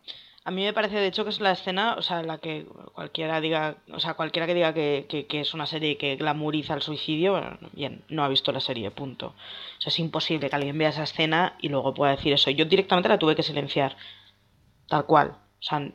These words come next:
no me había pasado desde Las Vírgenes Suicidas, que me acuerdo en su día salió del cine. Eh, o sea, es, es durísimo, no tiene absolutamente nada de glamour,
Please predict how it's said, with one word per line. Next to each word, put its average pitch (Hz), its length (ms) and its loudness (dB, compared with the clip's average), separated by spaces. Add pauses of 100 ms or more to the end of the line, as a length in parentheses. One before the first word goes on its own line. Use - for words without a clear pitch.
no 147 440 2
me 202 60 8
había 220 180 8
pasado 185 220 4
desde 190 120 0
Las 160 140 2
Vírgenes 156 320 -2
Suicidas, 143 440 -4
que 135 220 -4
me 139 100 -8
acuerdo 143 240 -4
en 147 100 -4
su 151 100 -4
día 160 240 2 (180)
salió 135 240 -2
del 139 100 0
cine. 131 300 -10 (1300)
Eh, 180 680 10 (960)
o 190 260 -4
sea, 160 400 0
es, - 320 -6
es - 200 -4 (120)
durísimo, 165 680 0
no 156 180 -2
tiene 165 200 0
absolutamente 190 760 2
nada 170 240 2
de 165 100 2
glamour, 175 540 0